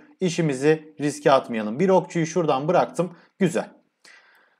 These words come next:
Evet, buz golem kaldı. Şimdi şöyle bir problem var. Temizlik için bebek ejderi buradan atacaktım. Neyse artık dal kavuklarla temizleyeceğiz. Arka taraftaki okçu kulesi bulunuyor. Şimdi askerlerimizi buradan içeri sokmamız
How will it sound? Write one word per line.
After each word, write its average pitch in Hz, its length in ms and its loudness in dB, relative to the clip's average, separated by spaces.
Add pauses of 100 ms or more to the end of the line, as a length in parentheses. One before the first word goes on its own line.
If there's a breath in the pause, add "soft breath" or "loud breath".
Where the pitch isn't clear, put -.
(120)
Evet, 190 260 4
buz 208 200 4
golem 151 340 8
kaldı. 180 560 6
Şimdi 170 480 2
şöyle 185 340 6
bir 139 200 2
problem 127 500 0
var. 208 440 0
Temizlik 185 420 0
için 180 340 -2
bebek 170 260 2
ejderi 165 380 2
buradan 143 260 2
atacaktım. 113 580 -2
Neyse 151 280 0
artık 139 340 0
dal 135 160 4
kavuklarla 123 580 0
temizleyeceğiz. 170 680 -2 (320 loud breath)
Arka 185 320 4
taraftaki 170 720 2 (280 loud breath)
okçu 170 400 2
kulesi 170 600 0
bulunuyor. 147 380 0
Şimdi 180 220 0
askerlerimizi 170 680 2
buradan 165 260 2
içeri 165 300 -4
sokmamız 175 560 0